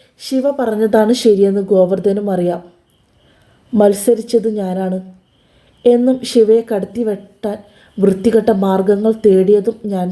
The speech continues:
തന്നെ," സ്വയം മനസ്സിൽ ഉരുവിട്ടു ഗോവർദ്ധൻ. "ഗൗരി പാവമാണ്, അതുപോലെ തന്നെ പാർവതിയും."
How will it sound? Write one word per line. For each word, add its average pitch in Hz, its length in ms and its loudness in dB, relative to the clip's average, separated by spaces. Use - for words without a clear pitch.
തന്നെ," 180 260 -6
സ്വയം 233 420 2
മനസ്സിൽ 196 400 -6
ഉരുവിട്ടു 190 520 -2
ഗോവർദ്ധൻ. 175 480 0
"ഗൗരി 220 320 2
പാവമാണ്, 196 580 -8
അതുപോലെ 208 460 4
തന്നെ 208 280 -2
പാർവതിയും." 180 500 -2